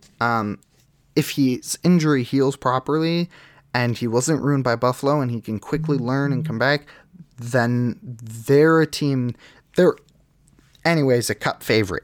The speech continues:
right? It's probably Colorado and Minnesota, who are my other two. It's those three are essentially the three in my discussion of the cup from the West. Um,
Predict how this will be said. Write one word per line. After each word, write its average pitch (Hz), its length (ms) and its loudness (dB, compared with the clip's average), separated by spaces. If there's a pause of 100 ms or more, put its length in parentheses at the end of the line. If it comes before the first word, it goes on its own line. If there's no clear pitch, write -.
right? 123 260 0 (480)
It's - 120 -8
probably 120 320 0
Colorado 117 580 2
and 104 80 0
Minnesota, 101 540 -2 (1160)
who 131 180 0
are 117 40 4
my 113 200 2
other 120 220 2
two. - 380 -4
It's - 240 -6
those 127 300 2
three 117 240 0
are 101 160 2
essentially 107 460 -2
the 98 100 -4
three 110 260 -4
in 101 120 -2
my 104 280 0
discussion 101 720 -4
of 95 220 -8
the 90 440 0 (400)
cup - 280 -4
from 101 220 -4
the 101 80 0
West. 95 520 -2 (580)
Um, 107 380 -2